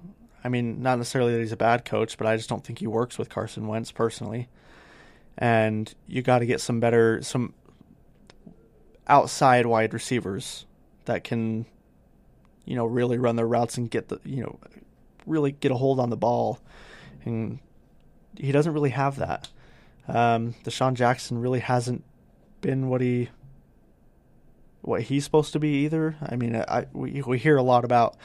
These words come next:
uh, you know, how well they've been doing and working together, but there's really no juice to the Eagles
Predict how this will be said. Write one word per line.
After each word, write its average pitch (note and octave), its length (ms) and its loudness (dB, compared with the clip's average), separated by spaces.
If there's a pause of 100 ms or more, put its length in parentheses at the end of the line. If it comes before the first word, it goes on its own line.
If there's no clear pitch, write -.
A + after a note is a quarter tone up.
(720)
uh, G#2+ 460 0 (1500)
you C3+ 60 -2
know, B2 80 2
how A#2 180 4
well A#2+ 540 4 (160)
they've C3 140 0
been B2 140 0
doing B2 280 0
and A2 100 -6
working B2+ 300 -2
together, A#2 420 2
but A2 260 0 (300)
there's A#2 180 -6
really C#3 320 4
no C3+ 560 4 (2000)
juice B2+ 580 2
to - 120 -4
the G2+ 80 -4
Eagles F2+ 540 -4